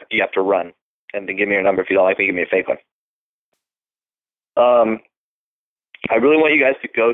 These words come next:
through the conversations and the videos in the, in the day game ebook. Um, if you just go to inner confidence dot com slash ebooks, you'll see it.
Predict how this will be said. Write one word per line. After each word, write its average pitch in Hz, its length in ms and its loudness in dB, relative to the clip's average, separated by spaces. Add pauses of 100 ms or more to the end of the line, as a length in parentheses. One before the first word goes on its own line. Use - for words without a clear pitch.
(140)
through 110 460 -2 (200)
the 107 100 -4
conversations 110 1080 -2 (100)
and 110 160 -2
the 101 140 -2
videos 104 600 0 (220)
in 131 220 -2
the, 113 240 0 (960)
in 117 140 -2
the 110 200 2
day 110 160 0
game 104 220 -4
ebook. 98 380 -2 (1120)
Um, 101 560 2 (260)
if 104 160 -4
you 107 80 -2
just 110 180 -4
go 113 80 2
to 107 80 2
inner 110 160 0
confidence 107 380 -2
dot 98 200 0
com 104 260 -2
slash 95 160 -2 (120)
ebooks, 98 380 -4
you'll 95 100 -8 (140)
see 87 160 0
it. - 160 -2